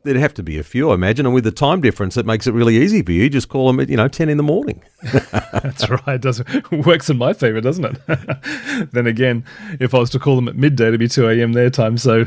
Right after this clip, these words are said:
Speaker 2: you know,
Speaker 1: Yeah.
Speaker 2: I still might push the friendship at some stage.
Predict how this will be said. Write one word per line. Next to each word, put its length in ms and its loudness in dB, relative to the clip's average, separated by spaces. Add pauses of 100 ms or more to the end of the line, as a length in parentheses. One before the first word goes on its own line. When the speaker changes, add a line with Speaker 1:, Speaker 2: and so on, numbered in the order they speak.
Speaker 2:
you 200 2
know, 260 -2
Speaker 1:
Yeah. 380 -8
Speaker 2:
I 80 2
still 180 -4
might 240 -2
push 160 -2
the 100 0
friendship 360 2
at 80 -6
some 180 0
stage. 380 0